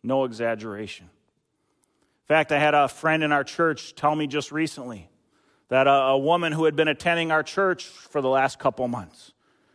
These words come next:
recently shared with him that she was no longer gonna be attending Lakes Free. And when he asked her why, she said, "It was because your pastor's sermons are too political."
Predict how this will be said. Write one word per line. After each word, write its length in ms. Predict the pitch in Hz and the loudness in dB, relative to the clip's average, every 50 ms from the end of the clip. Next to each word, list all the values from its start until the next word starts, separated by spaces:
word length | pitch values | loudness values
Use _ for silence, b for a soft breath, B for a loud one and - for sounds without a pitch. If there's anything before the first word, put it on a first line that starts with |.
| _ - | _ -6
recently 440 | 127 147 151 147 - 156 156 151 | -2 -2 -2 -2 -2 -4 -4 -4
shared 340 | 139 - - 165 165 170 165 | -4 -4 0 2 2 2 2
with 100 | 160 143 | 0 -2
him 120 | 151 143 143 | -2 -2 0
that 160 | 147 131 - | 0 -2 -2
she 100 | - 160 | -2 -4
was 160 | 156 151 127 | -2 -2 -2
no 160 | 143 147 147 | 0 0 2
longer 280 | 147 151 156 156 151 139 | 4 2 2 2 -2 -4
gonna 220 | 131 156 147 147 | -2 -2 -2 -2
be 140 | 139 143 143 | 0 0 -2
attending 440 | 139 - - 160 165 160 147 139 139 | -2 -2 -2 -4 -2 -2 -2 -2 0
Lakes 280 | 139 139 143 131 - | 0 0 -2 -2 -6
Free. 400 | - - 156 175 190 185 170 143 | -16 -10 -6 -2 -2 0 0 0
And 140 | 123 123 127 B B B B | -2 -4 -4 B B B B
when 140 | B 143 160 | B -2 -2
he 220 | 156 160 156 160 | 0 0 2 4
asked 240 | 165 170 160 - - | 4 4 2 0 -2
her 120 | 160 151 147 | -2 0 2
why, 400 | 139 160 190 202 185 170 165 160 | 4 6 6 8 8 6 4 2
she 200 | - - 165 156 | -2 -4 -8 -8
said, 280 | - - 185 170 170 | -4 0 2 2 4
"It 80 | 170 165 | 2 2
was 140 | 160 147 123 | 0 -2 -4
because 400 | 143 151 - 175 170 160 143 160 | -6 -6 0 2 2 2 2 -2
your 80 | 156 | -4
pastor's 520 | 143 - 180 180 180 165 - - 170 147 - | -2 2 2 2 2 2 0 -4 -6 -6 -4
sermons 420 | - - 214 214 190 160 143 143 | -2 0 0 2 2 0 0 -2
are 80 | 135 135 | -2 -4
too 200 | - - 170 156 | -2 -2 -4 -2
political." 640 | - - 202 233 269 254 - - 147 101 - - | -2 -2 0 2 2 2 0 -2 -6 -8 -8 -12